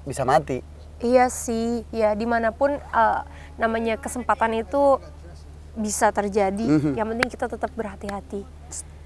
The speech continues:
Speaker 1: Setuju.
Speaker 2: Iya.
Speaker 1: Terus
Speaker 2: Eh,
Speaker 1: ada lagi
Speaker 2: hmm.
Speaker 1: Danau Paisupok.
Speaker 2: Itu
Speaker 1: Yang
Speaker 2: yang
Speaker 1: tadi
Speaker 2: kemarin
Speaker 1: itu,
Speaker 2: kamu
Speaker 1: iya.
Speaker 2: datang itu kenapa?
Speaker 1: Itu bagus banget, sumpah sebening itu, sebagus itu. Dan ketika gue post itu kayak
Speaker 2: Hmm.
Speaker 1: semua orang nanya itu di mana, karena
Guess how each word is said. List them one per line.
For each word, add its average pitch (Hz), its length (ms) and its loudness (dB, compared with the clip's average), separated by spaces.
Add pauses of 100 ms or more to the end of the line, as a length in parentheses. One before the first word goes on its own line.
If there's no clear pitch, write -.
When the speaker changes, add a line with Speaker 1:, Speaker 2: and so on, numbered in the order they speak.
Speaker 1:
Setuju. 123 560 2
Speaker 2:
Iya. 101 240 -12
Speaker 1:
Terus - 140 0
Speaker 2:
Eh, 202 60 12
Speaker 1:
ada 170 120 10
lagi 170 280 6
Speaker 2:
hmm. 170 60 4
Speaker 1:
Danau 147 220 6
Paisupok. 143 520 0 (200)
Speaker 2:
Itu 277 240 -2
Speaker 1:
Yang 311 180 2
Speaker 2:
yang 262 120 8
Speaker 1:
tadi 269 100 6
Speaker 2:
kemarin 254 260 6
Speaker 1:
itu, 277 100 4
Speaker 2:
kamu - 160 4
Speaker 1:
iya. - 80 6
Speaker 2:
datang 247 180 2
itu 262 140 0
kenapa? 233 320 0 (340)
Speaker 1:
Itu 160 180 0
bagus 147 340 6
banget, 147 260 0 (400)
sumpah 147 460 -4
sebening 139 640 -2
itu, 147 160 -6
sebagus 135 360 -2
itu. 131 220 -4
Dan 143 220 0
ketika 135 280 -4
gue 131 160 -2
post 139 180 -4
itu 143 160 -4
kayak 147 260 0 (160)
Speaker 2:
Hmm. 233 160 -6
Speaker 1:
semua 151 260 0
orang 156 140 4
nanya 151 260 0
itu 143 180 -2
di 135 80 2
mana, 127 280 0
karena 156 280 4